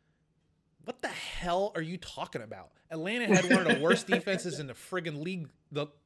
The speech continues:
Speaker 1: for as long as I can remember. Do we not
Speaker 2: That's why
Speaker 1: forget
Speaker 2: he got fired.
Speaker 1: Yeah, do we not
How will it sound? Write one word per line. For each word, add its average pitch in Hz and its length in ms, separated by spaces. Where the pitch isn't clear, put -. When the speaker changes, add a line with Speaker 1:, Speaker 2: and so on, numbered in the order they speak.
Speaker 1:
for 190 160
as 160 100
long 214 200
as 185 80
I 208 80
can 180 140
remember. 147 560
Do 196 80
we 165 140
not 165 460
Speaker 2:
That's 190 180
why 233 80
Speaker 1:
forget 208 80
Speaker 2:
he 202 80
got 170 120
fired. 240 540
Speaker 1:
Yeah, 202 60
do 190 120
we 196 120
not 202 320